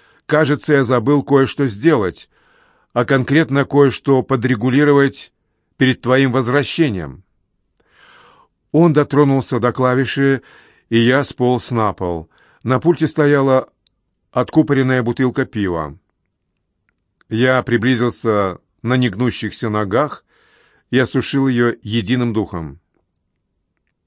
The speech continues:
"И что же ты там обнаружил?" "Сущие пустяки".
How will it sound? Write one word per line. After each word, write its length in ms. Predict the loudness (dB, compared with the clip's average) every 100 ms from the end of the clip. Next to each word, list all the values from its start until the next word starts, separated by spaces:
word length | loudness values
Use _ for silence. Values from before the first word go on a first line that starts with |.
| _ _ _ -4
"И 100 | -4
что 240 | 2 2
же 120 | 2 -2
ты 120 | -2
там 240 | 0 -2
обнаружил?" 680 | -2 -2 -2 -2 -4 -6 -10 _ _ _ _ _ _ _ _ _ _ _ _ _ _ _ _
"Сущие 460 | -2 -2 2 0
пустяки". 640 | 2 -2 -4 -8 -4 -6